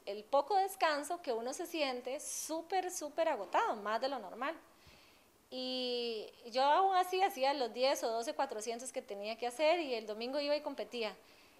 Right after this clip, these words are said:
Eh, recuerdo que las pruebas, por ejemplo, de diez kilómetros,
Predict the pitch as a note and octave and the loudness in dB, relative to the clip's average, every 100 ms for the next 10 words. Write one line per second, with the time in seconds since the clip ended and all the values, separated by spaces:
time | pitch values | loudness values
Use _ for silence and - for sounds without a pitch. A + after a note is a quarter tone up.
0 | _ - - A3+ A3+ A#3 A#3 A#3 C4 D4 | _ -10 -4 -2 0 0 0 2 2 4
1 | F4 D#4 E4 D#4 C4 B3+ A#3 C4+ C4+ A3+ | 4 4 6 8 8 4 -2 -2 0 2
2 | G#3 G#3+ A#3 - D4+ D#4 G4+ G#4+ G#4 G#4 | 2 2 -2 -2 4 4 4 -2 -4 -4